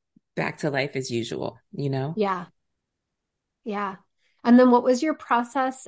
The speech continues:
Speaker 2: after that in terms of, like, I mean, was that, yeah, like, how did it go afterwards? I'm just imagining what it would have been like for me to just, like,
Speaker 1: <laughs>
Speaker 2: think I didn't,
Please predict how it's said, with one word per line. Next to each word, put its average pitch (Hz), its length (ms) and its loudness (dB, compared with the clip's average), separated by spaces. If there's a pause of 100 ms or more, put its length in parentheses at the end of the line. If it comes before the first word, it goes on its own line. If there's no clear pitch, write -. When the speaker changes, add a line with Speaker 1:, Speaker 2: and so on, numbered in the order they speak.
(120)
Speaker 2:
after 269 400 0
that 214 320 -2
in 214 120 -6
terms 214 360 -8
of, 214 200 -6
like, 190 340 -4 (1080)
I 247 80 6
mean, 233 240 8
was 226 160 2
that, 208 300 0 (1700)
yeah, 262 400 4
like, 233 140 4
how 277 160 4
did 302 120 4
it 240 100 0
go 302 200 6
afterwards? 208 440 0
I'm 269 160 4
just 440 140 -4
imagining 240 440 0
what 208 140 -2
it 214 80 -2
would 226 100 0
have 208 80 -4
been 208 120 -6
like 208 280 -4
for 202 80 -6
me 208 300 2
to 226 100 -4
just, 214 260 -2
like, - 360 -4
Speaker 1:
<laughs> - 40 -14
Speaker 2:
think 311 200 0
I 262 80 4
didn't, 233 360 0